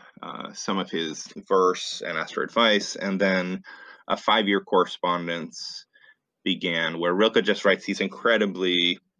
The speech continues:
deep, florid, lyrical, um, philosophically profound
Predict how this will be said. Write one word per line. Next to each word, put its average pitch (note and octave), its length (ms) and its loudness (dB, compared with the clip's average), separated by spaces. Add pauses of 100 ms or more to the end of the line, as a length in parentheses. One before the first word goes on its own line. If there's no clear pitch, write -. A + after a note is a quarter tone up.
(640)
deep, G#2+ 360 -2
florid, F2 840 -2
lyrical, E2+ 840 -4 (280)
um, D2+ 460 -4
philosophically F2 1120 -4
profound E2+ 800 -6